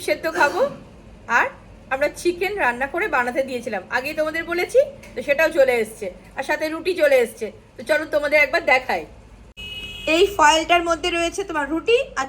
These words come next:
চিকেন, ওরা করে দিয়েছে। আর এই যে ডিম সেদ্ধ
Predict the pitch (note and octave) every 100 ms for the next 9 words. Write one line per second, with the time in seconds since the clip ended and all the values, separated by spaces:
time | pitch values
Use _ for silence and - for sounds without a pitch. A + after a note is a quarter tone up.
0 | - F4 A#3+ F3+ - - - - - -
1 | C#4 D4 C#4+ C4 A3+ A3 - - - B3
2 | D#4 E4 C#4+ G#3 - - - - - A3
3 | C#4+ D4+ D#4 D#4 C#4